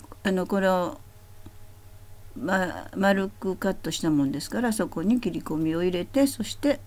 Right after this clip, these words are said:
アイロンをかけて、そしてそこの部分はこれ、まあ、中とじっていうんですけど、そこの部分これ一緒になっ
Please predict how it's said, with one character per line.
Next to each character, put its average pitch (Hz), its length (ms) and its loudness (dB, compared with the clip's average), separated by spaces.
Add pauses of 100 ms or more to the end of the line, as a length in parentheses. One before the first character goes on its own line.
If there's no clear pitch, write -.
(260)
ア 170 160 -2
イ 160 100 0
ロ 156 180 0
ン 156 140 0
を 156 60 -6
か 190 160 -6
け 180 120 -6
て、 262 260 0 (4000)
そ 285 120 2
し - 40 0
て 285 80 2
そ 285 160 8
こ 320 140 4
の 330 140 12
部 294 120 10
分 185 240 4
は 165 140 2
こ 196 140 0
れ、 190 200 6 (180)
ま 175 160 0
あ、 160 40 -2
中 185 320 2
と 202 220 2
じ 190 140 -2
っ 196 60 -4
て 165 120 -6
い 151 60 -2
う 147 40 2
ん 143 60 2
で 131 80 -4
す - 120 -10
け 160 120 -4
ど、 180 400 0 (1700)
そ 220 140 0
こ 254 120 6
の 262 120 10
部 254 100 4
分 208 160 6
こ 165 140 -2
れ 165 100 0
一 165 60 0
緒 185 160 -2
に 196 100 4
な 208 140 6
っ 233 60 0